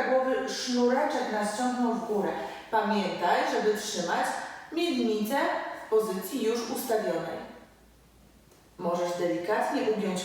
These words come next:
kolana, żeby nie wpadać w przeprosty. Hop, trzymaj i spróbuj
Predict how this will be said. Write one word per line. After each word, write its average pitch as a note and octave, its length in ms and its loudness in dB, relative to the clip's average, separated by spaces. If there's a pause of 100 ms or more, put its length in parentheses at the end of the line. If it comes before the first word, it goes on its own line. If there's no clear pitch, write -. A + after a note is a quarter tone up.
kolana, E3+ 840 0
żeby F3 280 -4
nie F3 160 -2
wpadać G3+ 360 0
w - 220 -6
przeprosty. E3 760 -2 (500)
Hop, - 640 -4 (460)
trzymaj D#3+ 840 -2 (640)
i G#3+ 120 -4
spróbuj E4 540 2